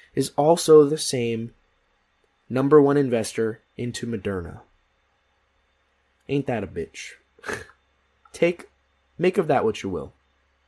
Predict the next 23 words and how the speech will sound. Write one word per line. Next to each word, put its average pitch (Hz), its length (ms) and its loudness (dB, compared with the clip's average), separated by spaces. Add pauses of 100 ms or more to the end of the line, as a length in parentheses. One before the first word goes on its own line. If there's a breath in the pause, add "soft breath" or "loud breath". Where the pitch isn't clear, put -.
(480 soft breath)
The 127 80 -2
number 180 320 6
one 190 180 6
investor 147 520 2
in 123 140 -2
Moderna 104 440 -4
is 110 180 -6
also 139 360 0
the 117 120 -4
number 110 260 -4
one 107 160 -4
investor 101 440 -8
in 98 80 -8
Spotify. - 640 -14 (1200)
Interesting. 95 580 -18 (840)
But, 131 380 0 (1120 soft breath)
yeah, 190 300 8 (100)
the 156 100 6
F 196 140 6
D 196 240 6
A - 20 6
rejected 156 800 2 (800)
Pfizer, 143 640 6